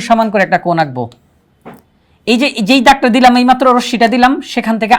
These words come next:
আরেকটা বাহুর মাপ নিয়ে কাটবো। এইবার যেই কাজটা আমরা করব কি, নিচে যেই বাহুটা এঁকেছিলাম তার সমান ব্যাসার্ধ নিয়ে এই বিন্দুতে বসিয়ে একটা বৃত্তচাপ, আর এখানে যেই বাহুটা নিয়েছিলাম তার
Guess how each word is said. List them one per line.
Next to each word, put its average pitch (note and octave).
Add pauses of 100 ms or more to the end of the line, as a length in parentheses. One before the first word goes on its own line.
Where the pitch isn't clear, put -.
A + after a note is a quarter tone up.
আরেকটা A#3+
বাহুর G#3+
মাপ G3+
নিয়ে F3
কাটবো। A#2 (360)
এইবার G#3 (120)
যেই F#3+
কাজটা C#3 (800)
আমরা B3+
করব G#3+ (140)
কি, C3 (420)
নিচে A#3 (100)
যেই C#4+
বাহুটা A3+ (140)
এঁকেছিলাম F3 (680)
তার A3+ (180)
সমান A#3 (160)
ব্যাসার্ধ G3+ (140)
নিয়ে D#3 (400)
এই A3+
বিন্দুতে B3+
বসিয়ে G#3
একটা F#3+
বৃত্তচাপ, A3 (1000)
আর F3+ (120)
এখানে B3+
যেই C4+
বাহুটা A#3
নিয়েছিলাম A3 (920)
তার A3